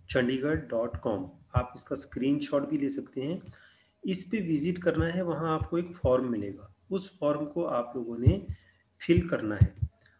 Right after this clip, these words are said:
और उसके साथ ही एप्लीकेशन जो हैं, अ, are requested to please download the same and submit the completed application form in a hard copy along with latest attested copies of, uh, certificates attached with it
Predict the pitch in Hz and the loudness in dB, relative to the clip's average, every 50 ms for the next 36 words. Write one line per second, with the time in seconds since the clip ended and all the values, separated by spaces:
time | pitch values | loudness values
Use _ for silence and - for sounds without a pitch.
0 | - - 143 147 147 160 - - 190 175 - - 165 170 170 170 180 175 175 175 | -2 2 4 4 4 4 2 0 -2 -2 0 0 0 0 -2 -2 -2 0 0 0
1 | - - - 302 285 - 160 - - 160 156 160 165 156 147 151 160 160 160 160 | -2 -2 -2 -4 -4 -4 -4 -4 -4 -4 -4 -2 -4 -4 -2 0 0 0 2 4
2 | 160 - - - - - - _ - - 131 127 127 127 - 123 123 131 131 131 | 4 2 4 4 2 2 2 _ -8 -4 -2 -2 0 2 4 4 6 6 4 2
3 | 131 135 127 - 151 151 147 - - 190 175 - 170 170 - 156 147 147 143 147 | 0 -2 -2 0 0 0 0 0 0 -2 0 0 -2 -2 2 6 6 6 6 6
4 | - 120 113 113 117 123 131 147 151 147 147 139 - - - 113 120 143 170 160 | 4 2 2 2 2 2 0 0 0 0 0 -2 -2 -4 -2 -2 0 0 0 -2
5 | 135 123 - - - 160 165 185 196 214 208 175 180 185 175 175 160 - - 151 | -2 -4 -6 -4 0 0 2 4 2 2 2 0 -2 -2 4 6 6 6 6 2
6 | - - - 147 139 139 - 139 127 117 147 139 - - 127 123 131 156 175 175 | -4 -2 -2 -2 -2 -2 -4 -6 -6 -4 -4 -6 -4 -2 -2 0 0 -2 -4 -6
7 | - - 165 160 180 165 - - 127 123 127 127 - - 123 120 - 156 151 135 | -2 4 8 8 8 8 8 6 4 4 4 0 0 -2 2 4 6 6 6 4
8 | 127 120 120 120 120 131 120 117 92 - - - 117 110 110 117 135 139 139 143 | 2 0 0 -2 -2 -4 -6 -6 -10 -10 -8 -4 -2 0 2 2 2 2 2 2
9 | 156 156 156 - - 113 113 - - 120 - - - 147 139 - - 127 117 - | 0 0 -2 -4 -8 -10 -10 -6 -6 -6 -6 -6 -6 -6 -6 -4 -4 -4 -4 -4
10 | 120 117 117 123 117 - - - 120 - - - - - - - - - _ _ | -4 -4 2 4 4 4 6 4 2 0 -4 -8 -20 -20 -20 -20 -20 -20 _ _
11 | - - - - - - 151 - - 131 - - - 110 98 95 - - - - | -20 -20 -20 -2 2 2 4 4 2 0 -2 -2 -4 -4 -4 -6 -6 -8 -8 -4
12 | - - 123 - - - - - - - 104 - | 0 2 4 4 4 6 6 6 4 4 2 -8